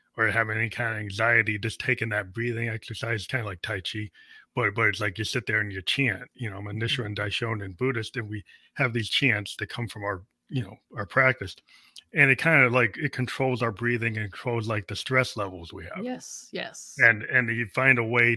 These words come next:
Speaker 1: to kind of focus, and we, we have, like, things where we actually, you know, verbalize our intentions, right? So we have, like, "I wanna feel good today. I wanna do this thing." We actually speak it out 'cause we have this belief, like, if we actually say it,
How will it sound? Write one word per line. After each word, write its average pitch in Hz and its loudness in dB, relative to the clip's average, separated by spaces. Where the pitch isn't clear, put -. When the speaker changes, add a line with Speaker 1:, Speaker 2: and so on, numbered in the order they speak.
Speaker 1:
to 123 -2
kind 123 -4
of 101 -8
focus, 139 -4
and 113 -4
we, 131 0
we 131 6
have, 123 4
like, 110 -2
things 120 0
where 113 -2
we 113 0
actually, 113 -2
you 143 -2
know, 107 -2
verbalize 117 2
our 110 2
intentions, 107 -6
right? 104 2
So 117 -2
we 113 0
have, 107 -2
like, 107 -2
"I 110 0
wanna 113 -4
feel 113 -2
good 120 0
today. 110 -2
I 107 0
wanna 104 -4
do 117 -2
this 117 -2
thing." 113 -2
We 120 4
actually 113 -2
speak - -4
it 104 -2
out 110 -2
'cause 123 -6
we 113 0
have 113 -2
this 107 -8
belief, 113 -6
like, 104 -10
if 101 -12
we 131 0
actually 107 0
say 135 0
it, 95 -6